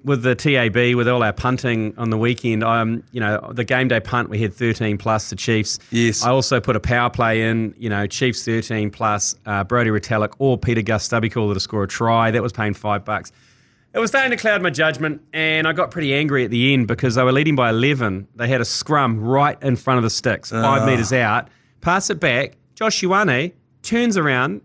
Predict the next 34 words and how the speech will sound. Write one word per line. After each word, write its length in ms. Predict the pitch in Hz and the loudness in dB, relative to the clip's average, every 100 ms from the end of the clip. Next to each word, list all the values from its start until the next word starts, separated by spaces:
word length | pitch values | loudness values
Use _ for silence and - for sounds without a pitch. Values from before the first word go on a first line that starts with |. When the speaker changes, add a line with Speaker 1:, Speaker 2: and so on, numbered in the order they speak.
| - | -8
Speaker 1:
and 120 | 160 | -8
kicks 300 | - 214 - | -6 -6 -4
it 80 | 151 | -2
back 220 | 156 151 | -2 0
over 180 | 151 143 | 0 2
halfway 500 | 147 143 160 151 147 | 2 0 2 2 4
out 180 | 156 - | 2 0
and 180 | 160 156 | -2 0
finishes 380 | 175 170 170 143 | 0 -2 -2 -2
the 80 | 143 | -2
game. 380 | 143 190 269 - | 0 0 -2 -4
Speaker 2:
Says 280 | - 185 | -2 0
we've 100 | 175 | 2
had 160 | 165 170 | 2 4
Speaker 1:
That's 80 | 156 | 4
not, 100 | 320 | 2
Speaker 2:
enough. 220 | 110 - - | 0 -4 -2
Speaker 1:
that's 200 | 320 339 | -2 2
not 180 | 330 - | 0 2
Chiefs 300 | 277 220 170 | 0 0 2
mana. 360 | 151 208 269 | 2 2 0
Speaker 2:
Because 220 | - 202 220 | 0 2 2
that 160 | 294 | 2
also 240 | 302 254 214 | 0 0 0
doesn't 320 | 196 180 147 | 2 2 0
secure 380 | 175 160 170 151 | -2 0 2 4
them 120 | 135 | 2
a 60 | 104 | 2
bonus 340 | 139 185 180 | 2 2 0
point, 240 | - 117 294 | 0 2 2
Speaker 1:
I 20 | |
know. 140 | 175 | 2
Speaker 2:
does 160 | 339 113 | 2 2
it? 160 | - | -2